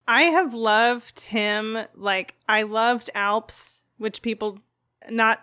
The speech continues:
that many people like. I love Dogtooth. Like, I have been following him for a while, and the fact that he made this movie, which is so totally different from his other ones, but has, like, the threads that he's been kind of, like,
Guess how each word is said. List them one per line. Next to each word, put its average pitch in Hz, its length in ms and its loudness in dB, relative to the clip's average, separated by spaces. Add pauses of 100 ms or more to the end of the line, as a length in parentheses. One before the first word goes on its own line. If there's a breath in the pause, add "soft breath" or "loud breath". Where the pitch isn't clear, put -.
that 214 220 0
many 240 200 -2
people 226 300 -4
like. 226 380 -2 (300 soft breath)
I 214 100 0
love 214 460 0
Dogtooth. 226 520 0
Like, 214 300 -4
I 240 400 0
have 220 200 -8 (320)
been 208 480 -4 (280)
following 226 880 -2
him 240 380 -2
for 226 420 -4 (340)
a 202 80 -2
while, 214 680 0
and 233 320 0
the 233 100 0
fact 254 380 2
that 262 120 -2
he 226 220 -6
made 202 580 -2 (100)
this 214 400 -2
movie, 208 360 -2
which 233 220 -2
is - 260 -4 (420 soft breath)
so 269 500 2
totally 233 600 0
different 190 520 -6 (480 soft breath)
from 269 140 4
his 277 140 4
other 285 180 2
ones, 285 280 2
but 233 140 2
has, 240 420 2
like, 214 200 -4
the 214 120 -6
threads 208 500 -4
that 202 160 -6
he's 202 320 -10
been 190 420 -6
kind 196 200 -4
of, 180 140 -8
like, 185 160 -2